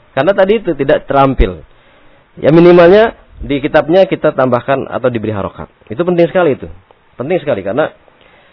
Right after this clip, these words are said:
eh, apa namanya, supaya keseragaman gitu ya. Mendengar, melihat, berbicara, dan menulis. Itu penting sekali.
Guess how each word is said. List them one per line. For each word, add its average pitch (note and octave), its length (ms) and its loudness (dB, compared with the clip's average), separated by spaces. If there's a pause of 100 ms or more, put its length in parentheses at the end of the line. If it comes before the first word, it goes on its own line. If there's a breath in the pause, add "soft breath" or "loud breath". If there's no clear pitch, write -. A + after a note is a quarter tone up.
(180 soft breath)
eh, A2 680 4 (280)
apa A#2 80 2
namanya, B2+ 720 6 (640)
supaya A#2+ 600 0 (280)
keseragaman B2+ 680 -2
gitu G2+ 160 -10
ya. G2 120 -6 (560)
Mendengar, A#2 480 -2
melihat, G#2+ 480 -6
berbicara, A2 560 -6
dan A#2+ 240 0
menulis. G2 400 -2
Itu C#3 240 -8
penting C3+ 240 -6
sekali. G#2+ 240 -10